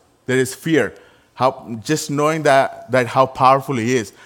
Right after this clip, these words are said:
how amazing he is. Like, look at all the creation and the sun and everything that he created. But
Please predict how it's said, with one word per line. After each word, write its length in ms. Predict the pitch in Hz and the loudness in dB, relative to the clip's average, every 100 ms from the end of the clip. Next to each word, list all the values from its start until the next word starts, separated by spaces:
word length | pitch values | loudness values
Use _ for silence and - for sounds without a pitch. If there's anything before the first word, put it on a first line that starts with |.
| _ | _
how 220 | - 131 | 0 0
amazing 420 | 127 113 131 139 120 | 2 -2 -2 -2 -4
he 80 | |
is. 100 | 113 | -4
Like, 160 | 104 95 | -4 -6
look 120 | 127 | -4
at 100 | 143 | -2
all 180 | 120 123 | 2 0
the 80 | 110 | -2
creation 460 | - 98 120 123 | -8 -6 -4 -4
and 100 | 98 | -8
the 80 | 90 | -10
sun 440 | 85 - 139 127 101 | -10 -4 -2 -2 -6
and 120 | 90 | -6
everything 420 | 101 151 135 120 | -6 -4 -8 -8
that 100 | 98 | -8
he 80 | 104 | -8
created. 400 | 104 120 131 98 - _ _ _ _ _ _ _ _ _ _ _ _ _ _ _ _ - | -6 -2 -2 -4 -14 _ _ _ _ _ _ _ _ _ _ _ _ _ _ _ _ -14
But 280 | 151 143 | -12 -12